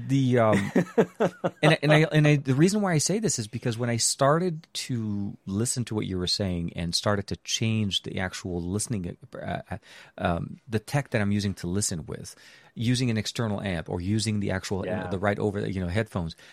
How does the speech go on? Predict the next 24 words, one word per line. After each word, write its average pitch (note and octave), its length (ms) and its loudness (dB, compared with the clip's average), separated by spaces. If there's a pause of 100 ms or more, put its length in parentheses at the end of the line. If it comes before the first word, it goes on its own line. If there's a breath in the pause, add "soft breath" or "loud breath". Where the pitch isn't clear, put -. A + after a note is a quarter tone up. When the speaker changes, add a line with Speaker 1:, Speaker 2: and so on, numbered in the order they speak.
(180 loud breath)
Speaker 1:
it's, - 260 -4
it A2+ 160 -4
changes C3+ 420 2
the F#2+ 140 -2
experience, C#3+ 440 -2
but G#2+ 120 0
a G#2 60 2
lot A#2 160 2
of - 40 -10
people G#2 180 -4
don't G2+ 280 -2
typically G2 460 -2 (100)
dive F#2+ 380 0
that, - 240 -8
into G2 240 -4
that. E2 220 -6 (500 loud breath)
The A#2 140 -4
Speaker 2:
Yeah. G#2 80 -6
Speaker 1:
difference D#3 340 0
between B2 580 -4 (300)
the G2+ 360 -2
mid-range, A#2+ 760 0
I G#2+ 80 0
would, G2+ 120 -2